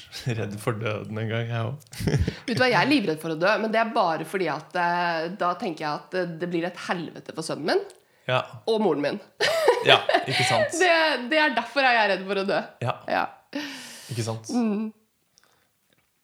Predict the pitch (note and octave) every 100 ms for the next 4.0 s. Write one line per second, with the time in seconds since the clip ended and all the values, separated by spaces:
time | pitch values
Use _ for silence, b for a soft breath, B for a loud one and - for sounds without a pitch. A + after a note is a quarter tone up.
0 | _ - - A3 A3 F3+ F3 C#4 - A#3+
1 | A3+ A3 F#3+ E3 D#3 C4 F3 D#3+ D3+ C#3+
2 | D3 D#3 D#3 C#3+ D#3+ D#3 D#3 D3+ C#3 C#3+
3 | - A#3+ - - F3+ F3+ F3 F3 F3